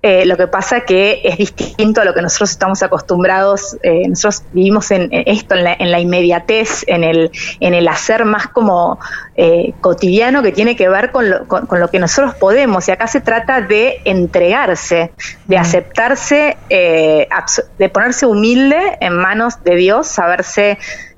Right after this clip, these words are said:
Speaker 1: eh, incluso roto, ¿no? Sentirme, me siento rota, ¿no?
Speaker 2: Mm.
Speaker 1: Eh, ¿y qué vas a hacer vos para ayudarme? Y Dios siempre, eh, está ahí para hacer algo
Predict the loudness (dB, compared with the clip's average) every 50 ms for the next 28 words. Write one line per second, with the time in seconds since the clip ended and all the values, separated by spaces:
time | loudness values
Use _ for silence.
0 | _ _ 2 4 4 4 4 4 2 2 0 0 -2 -4 -4 -2 0 0 2 2
1 | 2 0 0 0 0 0 0 0 0 0 0 0 0 0 0 -2 -2 -2 -2 -2
2 | -2 0 0 0 2 2 2 2 0 0 -4 -4 -4 -2 -2 0 0 0 0 2
3 | 0 0 0 0 0 -2 -2 -4 -4 -4 -6 -10 -8 -4 -2 0 2 2 2 0
4 | 0 0 2 2 2 2 2 2 0 0 0 -2 -2 -2 -4 -4 -6 -8 -10 _
5 | -20 -12 _ -4 -4 -2 0 0 0 2 0 0 -2 0 0 0 0 0 0 0
6 | 0 0 -2 -2 -2 -2 0 0 2 2 2 2 0 0 0 -2 -2 -2 -2 0
7 | 0 2 2 2 2 2 0 -2 -4 -10 -16 -18 -18 -16 -16 -16 -20 -20 _ _
8 | _ -8 -2 0 2 2 4 2 2 2 2 2 2 2 2 0 -2 -6 -10 -4
9 | _ 2 2 4 4 4 4 2 2 0 -2 -4 -4 -4 -4 -2 0 0 2 2
10 | 2 0 0 -2 -2 -2 -2 -2 -2 -4 -4 -6 -4 -2 0 0 2 2 2 2
11 | 2 2 2 2 2 2 0 -2 -4